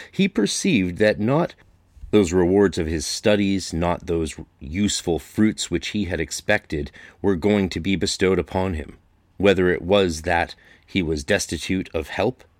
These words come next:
and the commendation of great men, or oppressed by irremovable prejudices, for scarcely does that honorary gift of a hundred crowns a year by the indulgence of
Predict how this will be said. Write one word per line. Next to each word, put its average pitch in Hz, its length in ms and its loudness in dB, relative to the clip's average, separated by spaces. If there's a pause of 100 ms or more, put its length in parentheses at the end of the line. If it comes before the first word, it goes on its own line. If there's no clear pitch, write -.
(540)
and 82 300 0
the 80 100 -4
commendation 87 760 0
of 76 140 -4
great 82 200 0
men, 85 260 -2
or 104 220 0
oppressed 90 480 -2
by 85 160 0
irremovable 85 800 -2
prejudices, 69 800 -4 (180)
for 82 140 0
scarcely 73 520 -2
does 73 420 -2
that 73 280 -4
honorary 71 540 -4 (160)
gift - 360 -4
of 73 240 -8 (160)
a 73 100 -6
hundred 82 340 -2
crowns 80 420 0
a 73 60 -2
year 78 360 -2 (240)
by 78 140 0
the 73 160 -6
indulgence 76 560 -2
of 73 100 -6